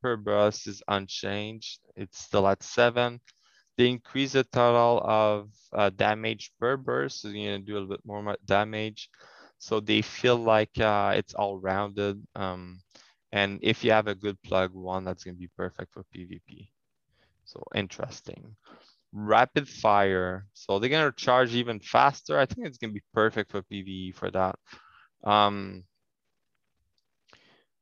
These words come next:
so the charge time is gonna be reduced by point one, uh, seconds. So from fif-, point fifty-four second to point forty-six second. So,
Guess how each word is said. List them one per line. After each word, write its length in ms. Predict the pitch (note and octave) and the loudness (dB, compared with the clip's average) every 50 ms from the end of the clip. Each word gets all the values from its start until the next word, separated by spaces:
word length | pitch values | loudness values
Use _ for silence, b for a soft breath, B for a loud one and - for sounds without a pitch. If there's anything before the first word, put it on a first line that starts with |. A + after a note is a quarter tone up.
| _ _ | _ _
so 560 | - - A#2 A2 G#2+ G#2+ G#2+ G#2 G#2 - - - | -8 -2 0 2 2 2 2 0 -2 -4 -8 -12
the 220 | - A2+ A2+ A2+ | -4 0 0 0
charge 460 | - - - B2+ B2+ B2+ B2 - - | 0 0 2 4 4 4 4 2 0
time 260 | - B2+ A#2+ B2 B2 A#2+ | 2 2 2 2 0 -2
is 80 | A2 | -6
gonna 440 | A2 A2 G#2+ G#2 G#2 G#2 G2+ G2+ G2 | -6 -4 -2 0 0 0 0 -2 -4
be 200 | G2 G2+ G#2+ G#2 | -6 -8 -10 -8
reduced 440 | G#2 G#2 G2+ G#2 G#2+ A2 - - - | -6 -8 -8 -8 -10 -12 -10 -8 -2
by 440 | G2+ G2 F#2+ F#2+ F#2 F#2 F#2 F#2 F2+ _ _ _ _ | 0 2 2 2 2 2 0 -4 -6 _ _ _ _
point 260 | - A#2 A2+ A2+ - - _ _ _ _ | -2 -2 -2 -2 -4 -8 _ _ _ _
one, 560 | - G#2 G#2+ A2 A2+ A2+ A2+ A2+ A2+ A2+ A2+ A2 | -8 -2 0 0 0 0 -2 -6 -10 -8 -6 -4
uh, 160 | A2 A2 A2+ | -4 -4 -4
seconds. 680 | - - - B2 A#2+ - - - A#2+ A#2+ B2 B2 - | -6 -4 -2 -2 -2 -2 -2 -4 -4 -4 -4 -8 -12
So 160 | - - G#2+ G2 | -12 -10 -10 -10
from 220 | - - G#2+ G2+ | -10 -10 -12 -10
fif-, 320 | - - A2+ A2 - - _ _ | -8 -8 -8 -8 -8 -10 _ _
point 220 | - - A#2+ A#2+ - _ _ - - - | -6 -4 -4 -4 -6 _ _ -20 -14 -8
fifty-four 540 | - B2 - _ - A#2+ A2+ - - A#2+ A#2 | -6 -6 -6 _ -8 -10 -8 -6 -6 -6 -6
second 480 | A2+ - - A2+ A2 - A#2 A#2 A2+ A2 _ - | -6 -6 -10 -10 -10 -8 -8 -10 -10 -10 _ -16
to 120 | A2 G#2 _ _ | -16 -16 _ _
point 300 | - G2+ G2+ G#2 G2+ - _ | -8 -6 -6 -6 -6 -10 _
forty-six 640 | _ - G2 G2 F#2+ F#2+ - - - D3+ - - | _ -10 -10 -10 -10 -12 -10 -6 -6 -6 -4 -2
second. 480 | - D3 C#3 - - C#3+ C#3 C#3 C#3 C#3 _ B B B B B B B B B B B B B _ | 0 0 2 2 0 -2 -2 -2 -4 -8 _ B B B B B B B B B B B B B _
So, 560 | - - - A#2+ A2+ A2+ A2+ A2+ A2 A2 - | -10 -2 2 4 4 6 6 4 4 2 2